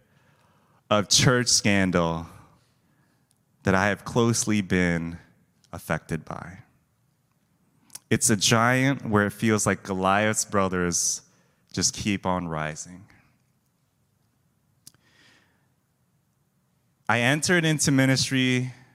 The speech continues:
formal ministry staff, at the age of nineteen. It's been fifteen years, and out of my fifteen years, I have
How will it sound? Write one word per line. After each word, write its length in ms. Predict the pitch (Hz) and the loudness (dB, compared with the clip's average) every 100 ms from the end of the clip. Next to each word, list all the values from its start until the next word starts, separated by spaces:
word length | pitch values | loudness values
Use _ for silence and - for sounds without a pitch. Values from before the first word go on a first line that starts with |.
| _ _ _ | _ _ _
formal 420 | - 131 139 131 | 0 2 2 2
ministry 520 | 123 120 117 - 113 104 | 2 2 2 -2 -6 -4
staff, 720 | - 101 98 98 113 - - _ _ _ _ | 0 2 2 0 -2 -18 -20 _ _ _ _
at 160 | 104 101 | -6 -4
the 120 | 104 | -2
age 340 | 104 107 104 95 | 0 0 -2 -4
of 60 | |
nineteen. 640 | 95 90 90 - 78 73 - _ _ _ _ _ _ _ _ _ _ - | -2 0 -2 -4 -8 -12 -16 _ _ _ _ _ _ _ _ _ _ -6
It's 140 | 98 | 0
been 160 | 120 113 | 0 2
fifteen 440 | 143 131 - 127 | 2 0 0 2
years, 380 | 107 104 104 98 - | 4 2 0 -2 -2
and 160 | 107 | 0
out 180 | 110 135 | 2 0
of 60 | 151 | 0
my 160 | 147 | -2
fifteen 400 | - 147 - 143 | -2 -6 -2 0
years, 260 | 117 110 98 | 2 2 0
I 200 | 104 123 | 0 2
have 380 | 143 165 160 139 | 2 2 0 -4